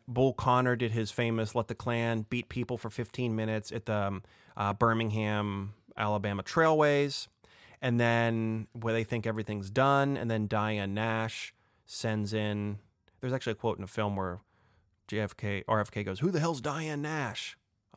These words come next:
"I don't know, but she's sending in another bus." Um, then there's the, the third, it kind of ends, chapter eleven ends on May twentieth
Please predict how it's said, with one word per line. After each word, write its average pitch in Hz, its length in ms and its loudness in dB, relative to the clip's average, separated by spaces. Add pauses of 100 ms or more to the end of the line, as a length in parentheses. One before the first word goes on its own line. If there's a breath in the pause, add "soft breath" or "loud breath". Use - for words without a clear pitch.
"I 120 120 -4
don't 120 120 0
know, 135 120 2
but 110 120 -4
she's 107 160 -6
sending 113 280 0
in 110 160 0
another 107 240 0
bus." 101 460 0 (420 loud breath)
Um, 107 420 2
then 123 160 4
there's 117 180 4
the, 117 260 2 (140)
the 120 120 2
third, 139 480 8
it 113 60 -2
kind 123 160 0
of 113 80 -2 (100)
ends, 139 600 2
chapter 120 320 0
eleven 110 460 0
ends 127 420 2
on 107 180 0
May 104 160 -2
twentieth 113 640 2